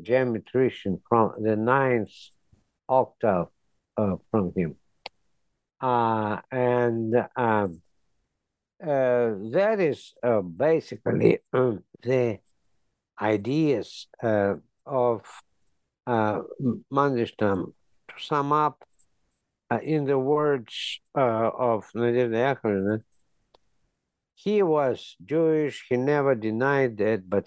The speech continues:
he was a Russian poet. And she claimed that his, uh, faith and his convictions were Judeo-Christian. Um, that is how she perceives it.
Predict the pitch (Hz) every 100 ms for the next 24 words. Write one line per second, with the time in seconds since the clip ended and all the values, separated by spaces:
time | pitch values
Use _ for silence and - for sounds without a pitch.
0 | - 127 107 104 101 104 - 82 - 98
1 | 87 - - _ _ _ _ _ - 117
2 | 117 107 87 - - 147 - 113 113 110
3 | 98 87 - - - - 143 135 - -
4 | _ _ _ - _ _ - 120 90 -
5 | - 143 143 117 - 92 98 - 117 -
6 | 98 104 135 - - 95 - 110 113 104
7 | - _ _ _ - 95 101 160 170 131
8 | 95 - 92 - - - - _ _ _
9 | _ _ _ _ _ _ _ - 131 104
10 | 82 71 _ 98 127 156 139 131 - -
11 | _ - - - - _ _ _ 139 139
12 | 139 127 - 160 139 139 127 - 143 143
13 | 120 117 127 123